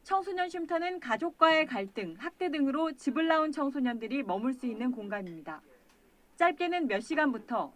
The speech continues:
길게는 일주일까지 머물 수 있는 일시 쉼터와 최대 구 개월까지 지낼 수 있는 단기 쉼터, 가정 복귀가 어려운 경우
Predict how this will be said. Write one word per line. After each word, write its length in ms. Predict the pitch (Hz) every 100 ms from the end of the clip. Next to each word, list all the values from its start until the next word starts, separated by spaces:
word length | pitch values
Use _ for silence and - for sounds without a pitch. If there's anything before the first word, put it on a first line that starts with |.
| -
길게는 480 | 247 226 247 311 254
일주일까지 640 | 247 254 339 320 302 285
머물 300 | 233 202 240
수 120 | 254
있는 280 | 247 233 226
일시 320 | 196 226 285
쉼터와 560 | 269 214 214 180 233 269 - - - -
최대 260 | 392 370
구 180 | 359 247
개월까지 520 | 247 339 330 311 285
지낼 280 | 277 240 240
수 140 | 254 226
있는 240 | 214 294
단기 380 | 277 208 220 285
쉼터, 420 | 262 196 170 285 - - - - -
가정 340 | - 226 320 311
복귀가 400 | 302 311 277 254
어려운 320 | 214 247 247
경우 320 | 233 220 311